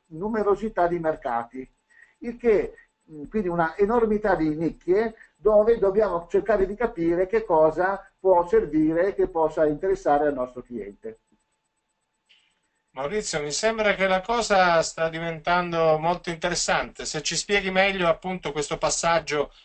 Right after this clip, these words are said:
Speaker 2: dai mercati, eh, di massa a una massa di mercati, eh, nel, nel, nelle, nei quali poi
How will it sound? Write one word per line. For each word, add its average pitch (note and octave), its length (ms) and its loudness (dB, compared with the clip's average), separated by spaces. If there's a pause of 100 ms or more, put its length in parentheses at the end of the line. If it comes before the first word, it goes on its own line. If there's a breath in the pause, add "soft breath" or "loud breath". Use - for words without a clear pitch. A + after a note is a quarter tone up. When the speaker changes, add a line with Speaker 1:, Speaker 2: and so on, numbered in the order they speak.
Speaker 2:
dai C#3+ 320 0
mercati, D3+ 760 -2 (300)
eh, A#2+ 540 -6
di C3 120 -14
massa D#3+ 720 0 (580)
a D3+ 120 2
una D#3 180 0
massa F3+ 420 0
di D3+ 100 -8
mercati, C3 880 -2
eh, B2+ 240 -10
nel, C#3+ 440 -10
nel, D3 340 -10
nelle, D3 460 -8 (120)
nei D3+ 300 -10
quali F3+ 440 0
poi F3+ 480 -2